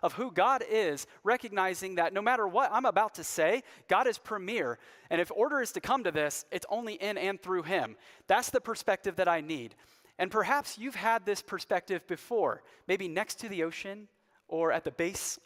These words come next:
of a fourteener. Maybe you've carried that idea into your life in some capacity. But I think it's critical, it's, it's imperative that our prayer life reflects this idea,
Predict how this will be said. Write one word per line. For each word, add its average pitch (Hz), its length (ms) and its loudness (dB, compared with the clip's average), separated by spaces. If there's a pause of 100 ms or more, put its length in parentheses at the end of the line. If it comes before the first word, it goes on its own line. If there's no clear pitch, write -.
of 156 60 -2
a 165 60 2
fourteener. 185 640 -6 (1300)
Maybe 240 220 0
you've 240 240 -12
carried 196 500 -4
that 196 180 -2
idea 170 460 -2
into 165 220 -8
your 165 100 -8
life 165 220 0
in 156 60 -12
some 151 200 -10
capacity. 143 640 -6 (560)
But 170 80 0
I 170 60 2
think 233 200 -8
it's 196 140 -8 (720)
critical, 156 600 -4
it's, - 160 -8 (120)
it's 165 140 -10
imperative 160 760 -2 (680)
that 180 120 4
our 170 100 4
prayer 226 320 2
life 160 240 2
reflects 180 420 -6
this - 240 -8
idea, 127 440 -8